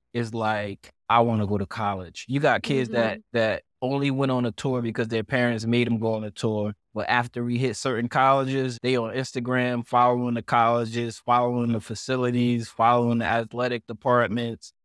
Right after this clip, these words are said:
Speaker 1: following the sororities or the fraternities. Like, once they get to see the inner workings of how we go into the dorms, we go into the facilities, we eating in the cafeteria, we checking out the academics. In April, we took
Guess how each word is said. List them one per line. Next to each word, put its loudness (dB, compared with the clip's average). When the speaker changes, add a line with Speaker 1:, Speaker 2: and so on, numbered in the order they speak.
Speaker 1:
following 4
the 0
sororities 2
or 0
the -2
fraternities. 0
Like, -4
once -2
they -2
get 0
to -6
see -4
the -4
inner 4
workings 0
of -2
how 2
we -2
go 2
into 0
the -4
dorms, 0
we -4
go 2
into -4
the -8
facilities, -6
we -6
eating 2
in 2
the 0
cafeteria, -4
we -2
checking -2
out -2
the -4
academics. -4
In -10
April, -2
we -4
took -8